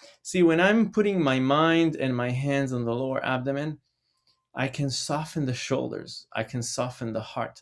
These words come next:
I don't have to hold tension here anymore. And my energy, meaning my attention, is on the belly.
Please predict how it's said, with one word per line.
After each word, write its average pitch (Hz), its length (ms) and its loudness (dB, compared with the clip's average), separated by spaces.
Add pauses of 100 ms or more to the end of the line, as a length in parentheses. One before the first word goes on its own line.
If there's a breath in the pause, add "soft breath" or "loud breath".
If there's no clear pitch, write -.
I 123 100 -8
don't 143 300 -2
have 180 220 -2
to 147 100 -6
hold 147 300 -6
tension 110 380 -8
here 104 240 -8
anymore. 98 460 -10 (1040)
And 120 160 -2
my 113 140 0
energy, 147 640 0
meaning 120 440 -2
my 110 120 -2
attention, 127 600 -6
is 113 160 -4
on 117 140 -4
the 117 80 -4
belly. 120 720 -2